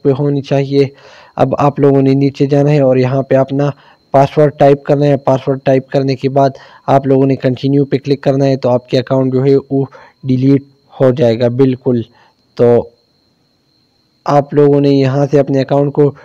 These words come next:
डिलीट करना है। अब आप लोगों ने कैसे डिलीट करना है, तो यहाँ पे अपना password type करें,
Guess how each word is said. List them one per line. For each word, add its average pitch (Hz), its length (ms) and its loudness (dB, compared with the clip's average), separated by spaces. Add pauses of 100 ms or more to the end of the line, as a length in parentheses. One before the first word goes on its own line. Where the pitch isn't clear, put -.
(240)
डिलीट 139 360 0
करना 139 300 0
है। 143 200 0 (140)
अब 131 200 -4
आप 147 220 -4
लोगों 143 160 0
ने 139 120 -2
कैसे 143 320 -2
डिलीट 135 300 -4
करना 135 280 -6
है, 135 100 -4
तो 135 140 -8
यहाँ 131 220 -2
पे 143 100 -2
अपना 139 200 -2
password 143 420 -4
type 139 280 -2
करें, 139 200 -2